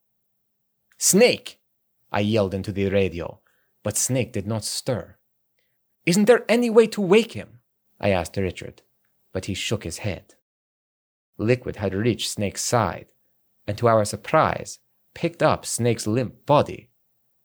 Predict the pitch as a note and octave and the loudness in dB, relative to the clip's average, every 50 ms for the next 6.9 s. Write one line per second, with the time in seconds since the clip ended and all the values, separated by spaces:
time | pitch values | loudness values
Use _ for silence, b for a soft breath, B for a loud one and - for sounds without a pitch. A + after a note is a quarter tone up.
0 | _ _ _ F#2+ - - - A2+ G2+ - - - F#2+ - - - - D3 C3 G2 | _ _ _ -12 -8 -4 -4 -4 -6 -6 -14 -14 -14 -14 -12 -4 0 0 0 0
1 | E2 D#2+ - - - F2 - - _ - _ _ _ _ _ _ _ _ - B2+ | -2 -6 -8 -12 -12 -14 -16 -16 _ -20 _ _ _ _ _ _ _ _ -6 -4
2 | A2 A2+ G#2+ G#2 G2+ G2 F2+ G2 F#2 F#2 G2+ B2+ B2+ A#2+ - G2 F2+ F2 E2 - | -2 0 0 0 0 0 2 2 2 4 4 4 2 2 -4 -6 -6 -6 -6 -4
3 | G#2 G#2 G2+ - G2 F2+ E2+ A#2 A2 F#2+ E2+ - - _ - - A#2+ G2+ F2 E2 | -2 -4 -2 -2 -6 -4 -2 -2 -2 -2 -2 -6 -12 _ -8 -6 -4 -4 -6 -8
4 | E2+ - - - C3 A#2+ G2+ E2+ - - - _ _ _ _ _ _ _ _ _ | -12 -18 -6 -2 0 0 0 -2 -6 -12 -18 _ _ _ _ _ _ _ _ _
5 | _ _ _ _ _ _ _ _ _ _ _ - F2+ F2 F#2 G#2+ A#2 A2+ - - | _ _ _ _ _ _ _ _ _ _ _ -6 -4 0 2 2 2 2 0 -6
6 | - - _ _ _ - - B2+ A2+ - - - - - - - - - | -10 -16 _ _ _ -2 0 0 0 0 -2 -12 -14 -12 -12 -14 -14 -14